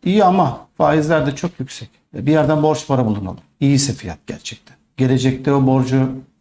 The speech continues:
yeniden finanse edersiniz, refinansman yaparsınız veya yüksek bir miktar faizle kredi almışsınızdır, bunu refinansman yaparsınız ama konutun o fiyatını bir daha faizler düştüğünde bulamazsınız. Hisse senedi de böyledir. Yani iyi fiyat bulduğunuz zaman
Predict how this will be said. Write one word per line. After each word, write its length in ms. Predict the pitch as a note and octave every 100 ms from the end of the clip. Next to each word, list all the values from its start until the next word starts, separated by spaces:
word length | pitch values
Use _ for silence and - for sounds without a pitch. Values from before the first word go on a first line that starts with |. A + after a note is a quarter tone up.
| _ -
yeniden 340 | C3 A#2 A2+
finanse 440 | A2 A2+ A2 G#2+ A#2
edersiniz, 720 | G#2+ G2+ - G#2+ F#2+ - -
refinansman 580 | A#2 - A2 G#2 - A#2
yaparsınız 600 | A2 - A2+ - - A2+
veya 180 | A2+ G#2
yüksek 400 | G#2+ - C3+ C3+
bir 60 | A2
miktar 420 | A2 - A#2 A2+
faizle 440 | A#2 A2+ A2 A2
kredi 260 | A#2 A#2+ A2+
almışsınızdır, 720 | G#2 G#2+ - B2+ A#2 A#2 B2+
bunu 180 | B2 A#2+
refinansman 560 | A#2 C3 A#2+ A2+ B2
yaparsınız 520 | A#2 A2 C3 B2+ A2 C3+
ama 280 | D3+ - _
konutun 400 | C#3 C#3 C#3 D#3+
o 80 | C3+
fiyatını 500 | C3+ B2+ C3 C3 A#2
bir 100 | A#2+
daha 260 | A#2+ A2+ - _ _ _
faizler 500 | A#2+ A#2+ G#2+ A2 G#2+
düştüğünde 440 | A2 - G#2+ G2+
bulamazsınız. 680 | G2 G2+ - - - - - _
Hisse 200 | C#3+ A3
senedi 360 | A3 F#3+ A#2 G2+
de 200 | G#2+ G#2
böyledir. 520 | G2+ F#2 - - - -
Yani 260 | F#2 F2 D#3
iyi 160 | E3+
fiyat 300 | - C3 A#2+
bulduğunuz 380 | C#3 C3 D3+ A#2+
zaman 240 | G#2+ A2+